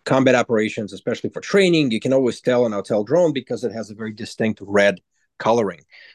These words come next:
um, as opposed to D J I, which is usually black or dark gray. And so recently,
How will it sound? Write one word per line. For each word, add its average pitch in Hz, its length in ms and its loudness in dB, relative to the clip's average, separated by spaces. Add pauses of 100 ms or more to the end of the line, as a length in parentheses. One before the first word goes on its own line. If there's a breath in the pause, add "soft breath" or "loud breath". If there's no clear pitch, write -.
(100)
um, 85 260 -8
as 101 160 -6
opposed 107 300 -2
to 107 80 -6
D 107 140 -2
J 104 200 -4
I, 117 200 0
which 98 240 -4
is 92 120 -10
usually 98 380 -4
black 90 420 -2
or 85 260 -4
dark 85 320 -2
gray. 120 420 0 (560 loud breath)
And 117 160 -8
so 156 180 2
recently, 156 800 0